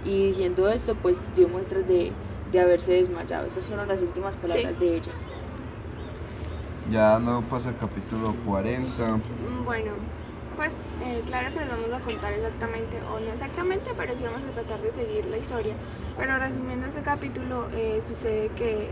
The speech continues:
Speaker 2: les cuentan como a Don Quijote y a Sancho que hay como una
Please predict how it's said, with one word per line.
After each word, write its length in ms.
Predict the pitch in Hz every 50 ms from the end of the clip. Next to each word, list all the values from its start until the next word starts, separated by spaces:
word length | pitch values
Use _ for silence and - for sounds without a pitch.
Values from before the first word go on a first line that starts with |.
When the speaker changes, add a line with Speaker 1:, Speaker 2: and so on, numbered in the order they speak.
| - -
Speaker 2:
les 280 | 214 220 214 214 214 220
cuentan 480 | - - 202 202 208 214 226 220 220 226
como 220 | 226 233 220 220
a 40 | 214
Don 120 | 208 214 220
Quijote 500 | - - 285 294 247 233 - 233 240 240 - - - - - - - - - 240
y 60 | 240
a 120 | 233 226
Sancho 340 | 240 262 247 240 233 - 226 220 - -
que 240 | 233 202 202 208 202
hay 140 | 202 208 -
como 220 | - 440 214 220
una 400 | 220 427 415 - 214 214 214